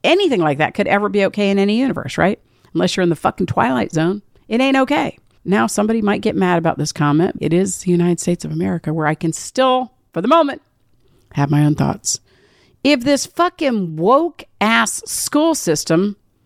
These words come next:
doesn't fuel some of this fucking anger, some of this hostility, I can't help but wonder that. I mean, let's face it, it's a fucking hate crime. It's a hate crime. But what about the fellow that mowed down the people at the Christmas parade?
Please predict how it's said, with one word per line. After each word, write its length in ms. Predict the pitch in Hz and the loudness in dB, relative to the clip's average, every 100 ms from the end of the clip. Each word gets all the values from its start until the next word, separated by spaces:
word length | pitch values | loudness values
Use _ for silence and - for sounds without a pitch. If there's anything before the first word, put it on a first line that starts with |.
| _ _ _ - | _ _ _ -6
doesn't 400 | 170 247 254 - | 0 2 2 -4
fuel 380 | - 269 302 269 | -2 2 4 2
some 220 | 240 240 | 0 0
of 40 | 240 | 0
this 160 | 240 | -2
fucking 400 | - - - 240 - 196 | -2 -4 -2 -4 -2 0
anger, 420 | 254 294 - - | 2 0 -2 -6
some 180 | - 196 | -2 0
of 60 | |
this 140 | 202 - | 0 -2
hostility, 720 | 202 - 247 240 - 147 - _ _ _ | -2 0 -2 -2 -6 -10 -20 _ _ _
I 80 | - | -4
can't 280 | 208 247 - | -2 0 0
help 160 | 226 214 | 0 0
but 80 | |
wonder 240 | - 240 208 | 0 0 -2
that. 240 | - - _ _ _ - | -8 -14 _ _ _ 0
I 60 | |
mean, 160 | 285 294 | 2 2
let's 220 | 311 349 | 0 0
face 280 | - 339 - | 0 0 0
it, 120 | 160 - | -4 0
it's 280 | 254 - | 0 2
a 100 | 262 | 0
fucking 400 | 240 - 226 233 | 0 0 -2 0
hate 320 | 214 233 254 - | 0 2 0 -2
crime. 460 | - 139 117 113 - - | 0 2 2 -2 -6 -2
It's 180 | 196 - | -2 0
a 80 | |
hate 300 | 180 196 233 | -2 0 -2
crime. 340 | - 135 - - _ _ _ | -2 -10 -8 -12 _ _ _
But 200 | 254 165 | -2 -2
what 280 | 208 277 381 427 | 0 0 0 0
about 540 | 294 214 180 - - - _ _ _ - | 0 2 2 0 -6 -20 _ _ _ -8
the 140 | 185 | -4
fellow 260 | 226 240 247 | 0 2 2
that 140 | 226 | 2
mowed 260 | 151 175 226 | 2 2 2
down 220 | 233 226 | 2 0
the 80 | 220 | 0
people 400 | 220 226 - 214 | 0 0 2 0
at 140 | - - | 0 -2
the 80 | |
Christmas 400 | - 190 196 247 | 0 0 0 -2
parade? 520 | - 262 262 311 359 | 0 2 4 2 0